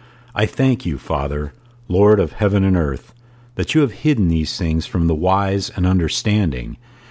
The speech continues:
and revealed them to little children. Yes, Father, for such was your gracious will.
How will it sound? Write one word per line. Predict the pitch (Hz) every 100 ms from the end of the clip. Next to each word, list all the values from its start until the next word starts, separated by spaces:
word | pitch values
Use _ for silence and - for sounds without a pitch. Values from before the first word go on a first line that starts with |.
| -
and | 92
revealed | 90 82 107 117 85
them | 82 73 73
to | - 90
little | 92 85
children. | - - 104 78 60 55 - - - - - - -
Yes, | 101 78 -
Father, | - 69 67 65 - - - -
for | - 85
such | - - 101 98 - -
was | 80 80
your | 80 73
gracious | 73 82 87 - 82 82
will. | 80 65 - -